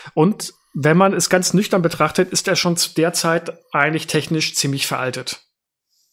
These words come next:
Das ist jetzt bei Nintendo, ähm, Konsolen beziehungsweise bei Nintendo Hardware jetzt nichts Neues, dass die schon zu Beginn nicht die allerneueste Hardware hat.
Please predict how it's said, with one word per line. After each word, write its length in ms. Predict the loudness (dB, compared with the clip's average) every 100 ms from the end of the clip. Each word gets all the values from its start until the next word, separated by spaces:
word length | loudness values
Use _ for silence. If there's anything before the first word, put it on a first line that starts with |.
| _ _ -10
Das 140 | -8
ist 180 | -6 -2
jetzt 360 | -2 -2 -4 -2
bei 360 | 2 2 0 -2
Nintendo, 720 | -2 0 2 2 2 2 0
ähm, 420 | 0 0 -2 -6 -10 -16 -16 -12
Konsolen 600 | -2 0 2 2 4 4
beziehungsweise 340 | 2 0 -2 0
bei 80 | -2
Nintendo 320 | 0 2 2
Hardware 260 | 2 2
jetzt 160 | -2 -2
nichts 220 | -4 -2
Neues, 260 | 0 2 0
dass 120 | -4
die 160 | -4 -2
schon 180 | -2 -2
zu 160 | -2 -4 -8 _ -8
Beginn 420 | -2 0 0 0
nicht 240 | -4 -4
die 160 | -4 -2
allerneueste 560 | 0 0 0 0 0 0
Hardware 320 | 0 0 0
hat. 260 | 0 -2